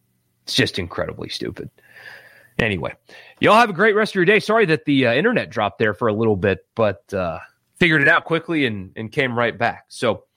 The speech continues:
we are now nine days away, nine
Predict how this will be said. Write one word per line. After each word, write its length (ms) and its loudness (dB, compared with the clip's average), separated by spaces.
we 160 4
are 100 4
now 180 2
nine 440 0
days 360 4
away, 840 0
nine 480 0